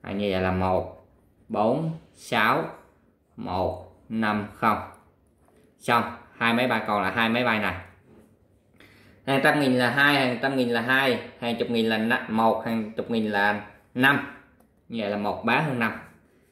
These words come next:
Vậy là hai một ba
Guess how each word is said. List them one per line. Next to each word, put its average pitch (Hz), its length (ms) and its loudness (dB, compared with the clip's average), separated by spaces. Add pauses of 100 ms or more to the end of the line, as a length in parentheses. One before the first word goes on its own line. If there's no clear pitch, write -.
(320)
Vậy 104 100 -8
là 101 420 -2 (420)
hai 123 580 2 (1000)
một 95 600 0
ba 113 560 0